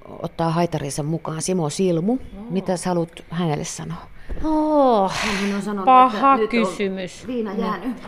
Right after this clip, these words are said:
Speaker 2: Hei, jos hän on oikeasti nyt sit tätä mieltä, niin siis mä en mitään muuta voi kuin toivottaa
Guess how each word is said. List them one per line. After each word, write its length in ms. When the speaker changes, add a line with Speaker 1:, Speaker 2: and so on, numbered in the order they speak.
Speaker 2:
Hei, 300
jos 320
hän 280
on 240
oikeasti 680
nyt 260
sit 280
tätä 280
mieltä, 340
niin 120
siis 200
mä 160
en 60
mitään 380
muuta 400
voi 140
kuin 220
toivottaa 600